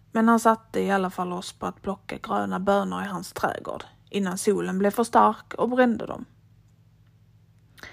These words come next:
Vi försökte vara extra försiktiga med att inte kräkas över bönorna, vilket bara hade inneburit extra arbete för oss och spola rent allihop.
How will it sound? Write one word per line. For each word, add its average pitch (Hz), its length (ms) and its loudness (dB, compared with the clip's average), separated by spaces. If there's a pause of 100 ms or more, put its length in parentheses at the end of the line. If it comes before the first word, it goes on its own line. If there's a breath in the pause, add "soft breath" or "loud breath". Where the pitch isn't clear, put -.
(380 loud breath)
Vi 240 140 4
försökte 240 420 4
vara 208 180 4
extra - 640 0 (100)
försiktiga 196 680 -4
med 196 180 -4
att 196 100 -10
inte 202 380 -2
kräkas 202 540 -4
över - 200 -8
bönorna, - 560 -8 (340)
vilket 208 240 4
bara 196 300 8
hade 190 180 2
inneburit 185 580 0
extra - 400 -6
arbete 190 480 -2
för 226 200 2
oss - 300 -12 (240)
och 208 100 -8
spola 180 360 -4
rent 196 320 -6
allihop. 202 460 -8